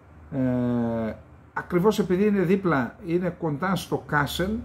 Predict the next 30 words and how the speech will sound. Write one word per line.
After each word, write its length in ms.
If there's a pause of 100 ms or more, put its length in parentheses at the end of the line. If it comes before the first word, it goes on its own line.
το 80
Κάσελ 340
ήταν 200
ένα 140
παλιό 280
βασίλειο 440
και 120
εκείνο, 440 (840)
ε, 540
εκεί 300
λοιπόν, 580
ε, 480 (600)
ε, 220
και 380 (720)
υπήρχαν 680 (140)
φτηνές, 680
ε, 840
φτηνά 320
οικόπεδα, 680 (280)
έχει 300
πολλές 360
ξένες 340
εταιρείες 340
που 80
έχουν 180
εγκατασταθεί 680
εκεί, 340 (120)
υπά-, 240
έχει 220
ανάπτυξη 680